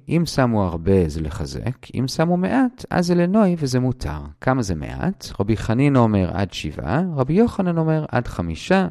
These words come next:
וגם הגמרא מתארת איך הם מסודרים בסנדל, אז אחד מתחת לעקב, והשאר מפוזרים לאורך שני צידי הסנדל. אז שוב, לרבי חנינא עד שבעה מותר, לרבי יוחנן עד חמישה. עכשיו, מקשה הגמרא מברייתא שמדברת על עוד מצב שבו מותר לשים מסמרים,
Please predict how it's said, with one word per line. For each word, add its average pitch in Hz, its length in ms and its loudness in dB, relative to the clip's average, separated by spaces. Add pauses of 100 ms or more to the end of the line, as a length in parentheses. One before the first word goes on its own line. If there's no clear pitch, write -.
(100)
וגם 104 220 -4
הגמרא 101 340 -2
מתארת 98 600 0
איך 101 140 -2
הם 98 60 -2
מסודרים 87 480 -2
בסנדל, 123 580 -2
אז 92 180 -4
אחד 120 320 0
מתחת 85 460 -6
לעקב, 156 500 -2
והשאר 143 600 0
מפוזרים 151 680 0
לאורך 120 300 2
שני 147 240 -2
צידי 98 300 -2
הסנדל. 87 520 -4 (160)
אז 95 100 -10
שוב, 165 360 2
לרבי 98 300 0
חנינא 104 520 0
עד 92 220 -4
שבעה 73 360 -4
מותר, 175 480 0
לרבי 123 320 -2
יוחנן 147 460 0
עד 101 200 -4
חמישה. - 500 -6
עכשיו, - 280 -10
מקשה 135 260 -2
הגמרא 147 320 2
מברייתא 117 600 -2
שמדברת 90 560 -2
על 82 100 -2
עוד 139 220 2
מצב 151 320 0
שבו 82 280 -4
מותר 87 360 2
לשים 87 280 0
מסמרים, 92 540 -2